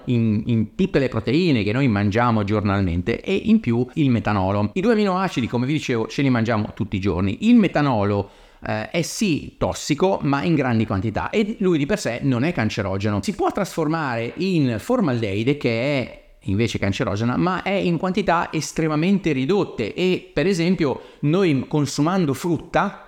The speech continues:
eh, il nostro metabolismo trasforma la pectina della frutta e libera il metanolo che può liberare in quantità maggiori che non quello che noi beviamo o ven-, che voi beve-, <laughs> io non bevo, comunque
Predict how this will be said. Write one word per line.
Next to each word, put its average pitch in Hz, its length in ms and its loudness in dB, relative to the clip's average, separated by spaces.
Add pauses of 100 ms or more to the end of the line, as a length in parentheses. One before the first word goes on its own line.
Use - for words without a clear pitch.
(400)
eh, 117 160 -2
il 143 60 4
nostro 160 240 2
metabolismo 170 500 4
trasforma 123 500 0
la 120 180 0
pectina 123 680 -2
della 113 400 0
frutta 160 580 -2 (200)
e 131 120 -2
libera 135 540 0
il 123 120 0
metanolo 143 420 0
che 120 160 0
può 120 280 -2
liberare 127 480 0
in 143 120 4
quantità 160 440 0
maggiori 151 640 0
che 139 140 -2
non 131 180 -2
quello 127 240 -2
che 113 80 0
noi 117 140 0
beviamo 117 600 -2
o 101 160 -2
ven-, 107 280 0
che 98 120 -4
voi 147 220 4
beve-, 113 220 -2
<laughs> 190 40 2
io 147 140 0
non 127 160 0
bevo, 120 340 -2
comunque 127 420 0